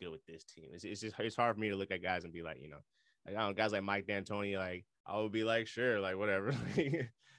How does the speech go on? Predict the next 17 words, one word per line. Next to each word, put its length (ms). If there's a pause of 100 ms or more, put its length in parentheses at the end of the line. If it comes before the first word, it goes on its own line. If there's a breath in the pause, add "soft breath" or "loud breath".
(160)
You 100
know, 80
he's, 320 (100)
he's 220
coached, 500 (460)
he's 120
not, 200
you 100
know, 80
he's 120
not 180 (240)
a 80
good 220
playoff 440
coach, 300
but, 140
like, 240